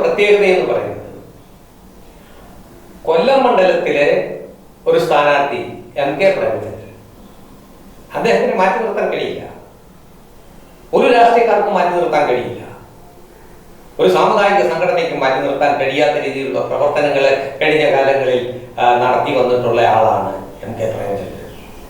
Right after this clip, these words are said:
അദ്ദേഹത്തിന് അതുപോലെ അഭിപ്രായമുണ്ട്. ആ അഭിപ്രായത്തിന്റെ പുറത്ത് രാഷ്ട്രീയത്തിന്റെ ഒരു നൂലാമാലകളുമായിട്ട് പോയി കഴിഞ്ഞാൽ ഒരു കാരണവശാലും ജനങ്ങൾ അംഗീകരിക്കാൻ സാധ്യതയില്ല എന്നുള്ളത് അവിടുത്തെ പഠനങ്ങളിൽ നിന്ന്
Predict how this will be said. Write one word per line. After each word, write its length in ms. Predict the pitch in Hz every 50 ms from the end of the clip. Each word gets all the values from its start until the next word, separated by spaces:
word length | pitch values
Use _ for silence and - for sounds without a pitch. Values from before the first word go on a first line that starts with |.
| - - - - - -
അദ്ദേഹത്തിന് 380 | - - 233 233 247 247 240
അതുപോലെ 300 | 208 208 247 262 262 254
അഭിപ്രായമുണ്ട്. 600 | 233 - - - - 233 233 240 226 - 190 180 - - - - - - - - - - - - - - - - - - - - - - - - - - - - - - - - - - 165
ആ 60 | 190 254 247 247 247
അഭിപ്രായത്തിന്റെ 680 | - - 247 262 - 240 247 247 247 247 247 247 240 233
പുറത്ത് 340 | 226 226 220 220 220 - -
രാഷ്ട്രീയത്തിന്റെ 720 | - 143 - - - 220 226 226 226 226 220 226 - 208
ഒരു 460 | 208 208 208 202 202 202 190 202 202 - - - - -
നൂലാമാലകളുമായിട്ട് 1200 | 170 165 165 175 185 214 208 202 202 202 196 196 196 196 190 185 185 180 180 180 175 175 - 175 170
പോയി 160 | 160 165 160
കഴിഞ്ഞാൽ 640 | - - - 151 143 139 135 - - - - - - - - - - - - - - - - - - - - - - 147
ഒരു 180 | 156 196 220
കാരണവശാലും 680 | 196 175 175 175 165 - - 147 147 147 147 147 135 139
ജനങ്ങൾ 280 | 139 - 160 170 156
അംഗീകരിക്കാൻ 600 | 147 143 147 143 143 143 - 139 139 139 - -
സാധ്യതയില്ല 540 | 135 131 - 131 139 139 139 135 127 123 131
എന്നുള്ളത് 760 | 123 123 123 127 123 120 120 120 123 123 123 120 - - - - -
അവിടുത്തെ 460 | 113 110 - 147 - - - - - -
പഠനങ്ങളിൽ 560 | - - 180 185 185 185 185 185 165 147 151
നിന്ന് 240 | - - - -